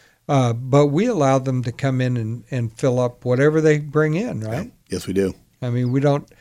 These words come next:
Speaker 1: they sometimes have the big water cooler
Speaker 2: Yeah.
Speaker 1: bottles. I don't know where they get 'em, but,
Speaker 2: <laughs> Yeah.
Speaker 1: uh, they'll come in with those, and we let them fill those
Speaker 2: Fill 'em
Speaker 1: up,
Speaker 2: up,
Speaker 1: too.
Speaker 2: especially when it's kinda heat.
Speaker 1: And we
Speaker 2: You know,
Speaker 1: got
Speaker 2: it's just
Speaker 1: misters out on the porch,
Speaker 2: Yeah,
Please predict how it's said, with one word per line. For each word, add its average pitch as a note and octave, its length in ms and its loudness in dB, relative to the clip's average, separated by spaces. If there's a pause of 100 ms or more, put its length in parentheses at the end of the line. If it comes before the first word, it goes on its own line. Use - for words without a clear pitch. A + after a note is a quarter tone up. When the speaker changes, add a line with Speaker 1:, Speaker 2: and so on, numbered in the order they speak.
(420)
Speaker 1:
they D3 280 8
sometimes E3+ 600 2
have D#3 200 2
the C3 80 -2
big C#3 220 2
water C3 440 0
cooler C3+ 680 0
Speaker 2:
Yeah. G2 160 -6 (200)
Speaker 1:
bottles. C3+ 440 -2
I A#2 100 -2
don't B2+ 180 -2
know B2 120 0
where B2 200 2
they A#2 160 -2
get C3+ 240 2
'em, B2+ 220 -6
but, A#2 240 -2 (120)
Speaker 2:
<laughs> - 120 -10
Yeah. A#2 260 0 (240)
Speaker 1:
uh, C3+ 160 2
they'll D3+ 220 6
come E3 260 0
in D3+ 180 2
with C3+ 160 0
those, C3+ 360 0
and D3+ 140 0
we D3 140 2
let G3 260 -2
them E3+ 140 -4
fill D3+ 280 2
those C3+ 260 0
Speaker 2:
Fill F#2+ 100 0
'em G2+ 100 2
Speaker 1:
up, A#2 80 4
Speaker 2:
up, A2 60 2
Speaker 1:
too. A#2+ 200 -2 (120)
Speaker 2:
especially C3 400 2
when F#2+ 80 -2
it's - 80 -16
kinda F2+ 160 -4
heat. - 400 -12 (200)
Speaker 1:
And E3 220 4
we E3 80 8
Speaker 2:
You D3 60 0
know, - 20 -4
Speaker 1:
got D#3 140 4
Speaker 2:
it's C3 80 -2
just C3 60 -2
Speaker 1:
misters E3 580 -2
out D3 200 0
on D3+ 140 -2
the C#3 80 -4
porch, C3 400 0
Speaker 2:
Yeah, A2+ 80 0